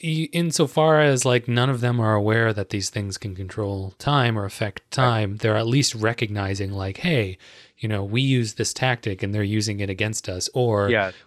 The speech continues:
Speaker 1: "We use
Speaker 2: super
Speaker 1: this tactic and they anticipated it and, like, and were able to counter it perfectly." Um,
Speaker 2: Right.
Speaker 1: so in,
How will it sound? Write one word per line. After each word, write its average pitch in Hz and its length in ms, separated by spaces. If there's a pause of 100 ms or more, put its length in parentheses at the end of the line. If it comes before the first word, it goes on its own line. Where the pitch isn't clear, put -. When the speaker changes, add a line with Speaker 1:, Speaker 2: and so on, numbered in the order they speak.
Speaker 1:
"We 139 80
use 135 160
Speaker 2:
super 107 80
Speaker 1:
this 104 100
tactic 127 540
and 107 100
they 104 140
anticipated 98 760
it 98 280
and, 101 280
like, 95 440 (280)
and 98 460
were 110 140
able 104 280
to 95 380 (320)
counter 113 340
it 98 60
perfectly." 95 640 (220)
Um, 95 280
Speaker 2:
Right. 98 280 (320)
Speaker 1:
so 107 280
in, 117 160